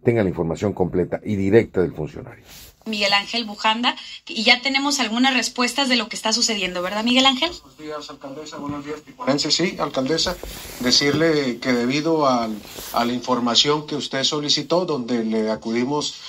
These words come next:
Speaker 3: a la Secretaría de Comunicaciones y Transportes, decirles el puente del Chaparral. El día sábado por la noche se comunicó conmigo el ingeniero Verdugo, que es el subsecretario de Infraestructura del Gobierno Federal, de la S C T,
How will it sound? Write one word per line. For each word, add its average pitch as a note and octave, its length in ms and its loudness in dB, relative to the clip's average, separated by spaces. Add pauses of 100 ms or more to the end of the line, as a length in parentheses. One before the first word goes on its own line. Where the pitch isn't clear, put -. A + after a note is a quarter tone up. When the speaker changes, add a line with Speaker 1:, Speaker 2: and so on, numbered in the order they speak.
(100)
Speaker 3:
a A2 80 2
la A2+ 100 2
Secretaría A#2+ 460 0
de C#3+ 80 -2
Comunicaciones D3 720 -2
y D#3 40 -6
Transportes, D3+ 720 -2 (260)
decirles C3 600 2 (260)
el A2+ 160 0
puente C3+ 320 0
del D3 100 -2
Chaparral. D#3 520 4 (340)
El A2+ 240 -2
día C#3 280 2
sábado D3 420 4
por B2 180 -4
la A2+ 120 -2
noche B2+ 280 0
se - 160 0
comunicó A#2+ 540 0
conmigo C#3 540 2
el B2 100 2
ingeniero A#2+ 420 0
Verdugo, D3+ 400 4
que C#3 120 -4
es C3+ 80 0
el C3 100 0
subsecretario B2+ 920 0 (240)
de B2+ 100 0
Infraestructura B2 840 2
del A#2 100 4
Gobierno B2 440 2
Federal, B2+ 440 4 (340)
de A#2+ 120 0
la A#2+ 120 2
S B2 200 2
C C3 120 0
T, E3+ 240 -2